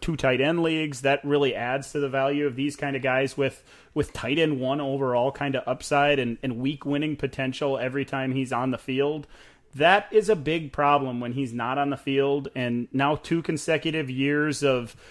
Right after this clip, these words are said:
will he, won't he play towards the end of the year. It, it's kind of annoying as an Evan Ingram owner,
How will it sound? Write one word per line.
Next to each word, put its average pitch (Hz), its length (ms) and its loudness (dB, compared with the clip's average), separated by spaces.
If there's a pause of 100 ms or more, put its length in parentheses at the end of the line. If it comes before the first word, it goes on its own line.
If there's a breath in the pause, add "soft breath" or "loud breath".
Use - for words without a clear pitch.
(120)
will 165 200 4
he, 160 160 0
won't 147 320 -2
he 151 140 -2
play 143 580 2
towards 143 340 -2
the 135 140 0
end 147 160 0
of 135 60 -2
the 135 80 -2
year. 143 520 2 (380)
It, 151 160 -6 (200)
it's - 140 -10
kind 202 220 -2
of 208 60 2
annoying 147 500 0
as 123 140 -6
an 131 80 -2
Evan 131 220 -2
Ingram 151 360 0
owner, 151 420 0